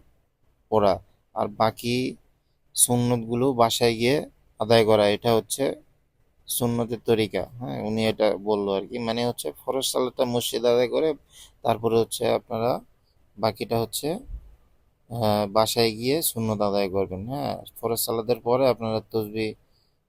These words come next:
তাহলিল এগুলা পড়বেন, এটাই আর কি হাদিসটা উনি বলে গেল আর কি।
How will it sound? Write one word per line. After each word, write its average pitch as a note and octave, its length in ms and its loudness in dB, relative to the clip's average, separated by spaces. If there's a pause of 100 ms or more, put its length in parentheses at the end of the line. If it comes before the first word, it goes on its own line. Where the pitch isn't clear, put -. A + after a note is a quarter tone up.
(140)
তাহলিল A2+ 460 0
এগুলা G#2+ 440 0
পড়বেন, F#2+ 500 -6
এটাই A2+ 300 0
আর G2+ 80 -2
কি G2+ 240 -6
হাদিসটা G#2 520 -4
উনি G#2 340 -6 (520)
বলে G#2 280 -2
গেল F#2 160 -6
আর F2 160 -4 (100)
কি। C#2+ 80 -14